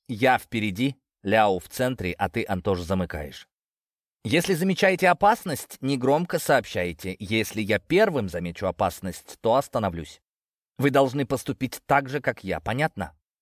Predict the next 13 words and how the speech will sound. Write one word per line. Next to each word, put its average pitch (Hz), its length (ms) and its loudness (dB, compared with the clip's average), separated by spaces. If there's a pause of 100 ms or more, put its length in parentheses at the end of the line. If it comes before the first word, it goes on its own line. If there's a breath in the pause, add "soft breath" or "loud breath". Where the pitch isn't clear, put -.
(540)
«А 139 60 -2
если 180 280 -2
я 190 220 2
отстану, 196 540 -2
а 123 140 -6
вы 147 120 -4
не 175 160 -2
заметите?» 147 840 -6 (100)
Змей 101 400 -2
снова 131 440 0
сделал 104 760 0
жалобные 95 680 0
глазки. 104 480 -2